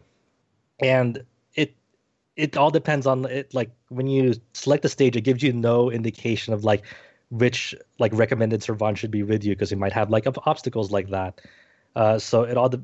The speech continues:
if you don't have them in your party, you're screwed. You have to, like, spend another, uh, trip there, and that actually works against you, because now in Knights of Azure two, it, like, you had this new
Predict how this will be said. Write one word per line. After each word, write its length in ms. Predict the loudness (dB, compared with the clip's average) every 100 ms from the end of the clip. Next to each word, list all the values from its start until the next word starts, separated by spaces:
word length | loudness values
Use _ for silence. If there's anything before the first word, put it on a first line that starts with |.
| -6
if 100 | 0
you 80 | 0
don't 140 | 2
have 140 | 0
them 120 | 0 0
in 140 | 0
your 120 | -2
party, 340 | 2 2 4 2
you're 260 | 0 -4
screwed. 380 | -4 0 0 2
You 60 | 0
have 100 | 0
to, 60 |
like, 180 | -2 -4
spend 280 | -2 0 0
another, 520 | -2 0 2 0 -2 -12 _ _ _ _
uh, 300 | 0 0 0 -4
trip 280 | -2 0 -2
there, 420 | -2 2 2 0 -2
and 280 | -2 -2 0
that 200 | -2 0
actually 280 | -2 0 0
works 220 | -2 -4
against 360 | -2 -2 -2 -4
you, 80 |
because 260 | -8 -8 -6
now 160 | -4 -2
in 100 | -2
Knights 200 | -2 -2
of 100 | -4
Azure 260 | -2 -2
two, 380 | -2 2 4 4 -2 -20 -20 _ _ 0
it, 140 | 2
like, 200 | 2 0 -2
you 100 | -2
had 120 | 2
this 200 | 0 0
new 380 | -2 -2 -2